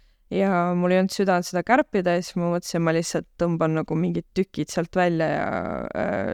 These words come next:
niimoodi segmenteerin lõikudeks ära. Aga, äh, mulle, äh, hästi meeldib selline stiil, kus sa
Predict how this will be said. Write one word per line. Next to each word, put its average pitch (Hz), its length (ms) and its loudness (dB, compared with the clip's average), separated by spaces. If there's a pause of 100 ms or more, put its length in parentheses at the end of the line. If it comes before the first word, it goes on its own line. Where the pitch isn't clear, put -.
niimoodi - 320 -4
segmenteerin 170 580 0
lõikudeks - 540 -2
ära. 170 160 2 (680)
Aga, 180 400 2 (560)
äh, 175 960 0
mulle, 180 500 2 (380)
äh, 175 560 -2
hästi 180 520 0
meeldib 180 380 2
selline 180 360 0
stiil, 180 360 0
kus - 180 -6
sa 170 200 -2